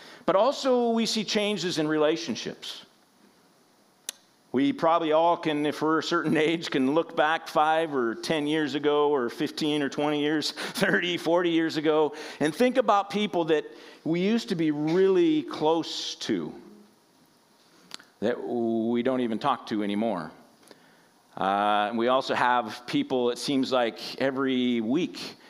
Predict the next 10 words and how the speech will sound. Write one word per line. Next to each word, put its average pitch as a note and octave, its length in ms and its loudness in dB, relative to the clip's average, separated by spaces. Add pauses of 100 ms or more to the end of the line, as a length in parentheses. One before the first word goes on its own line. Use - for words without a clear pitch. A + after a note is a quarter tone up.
(320)
every A2+ 220 -2
month, C3+ 540 0
<laughs> - 20 -6
new A#2+ 720 2
people A#2 300 0
that G#2+ 180 -2
step D3 320 -2
into C3+ 260 -2
our A#2 140 2
life A2+ 400 0